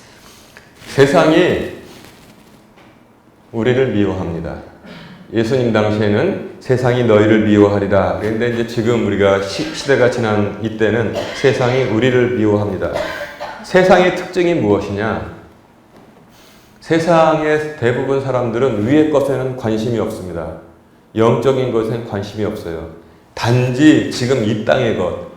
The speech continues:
어떻게 하면 돈 잘 벌고, 어떻게 하면 건강하고, 그거에 관심이 너무나 커요. 너무나 관심이 많아요. 돈 잘 벌고, 그 다음에 건강해지는 법, 그 다음에 잘 노는 법, 그런 것은 너무나 관심이 많은데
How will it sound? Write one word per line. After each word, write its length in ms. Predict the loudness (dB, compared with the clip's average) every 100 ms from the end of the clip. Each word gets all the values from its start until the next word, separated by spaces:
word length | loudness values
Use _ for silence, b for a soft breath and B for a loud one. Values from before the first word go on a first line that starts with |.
| -6
어떻게 440 | -4 -2 -6 -4
하면 200 | -6 -6
돈 220 | -6 -6 -2
잘 180 | 0 0
벌고, 600 | -2 -2 -4 -4 -8 -16 -12
어떻게 480 | -6 -6 -4 -6 -6
하면 540 | -4 -2 -4 -6 -10 -16
건강하고, 880 | -6 -4 0 0 0 -2 0 -2 -6 -2
그거에 340 | 4 4 4
관심이 580 | 0 -2 -2 -2 -2 B B B B B
너무나 600 | 2 4 4 6 4 4
커요. 540 | 0 0 2 0 -2 -10 -18 -18
너무나 500 | 2 6 8 6 4
관심이 400 | 2 0 0 0
많아요. 340 | 0 -2 -4 -4
돈 200 | -2 4
잘 200 | 6 6
벌고, 440 | 4 4 4 4
그 80 | 4
다음에 300 | 2 0 -2
건강해지는 800 | -4 -2 0 0 0 -2 -2 -2
법, 380 | 0 2 2 0 B B B B
그 100 | -2
다음에 260 | 0 0 -4
잘 340 | -4 -2 2
노는 340 | 2 2 2
법, 280 | 4 2 2
그런 220 | 2 2 2
것은 300 | 0 -2 -2
너무나 460 | 0 2 2 0
관심이 360 | 0 -2 -2 -2
많은데 580 | -2 -2 -4 -4 -6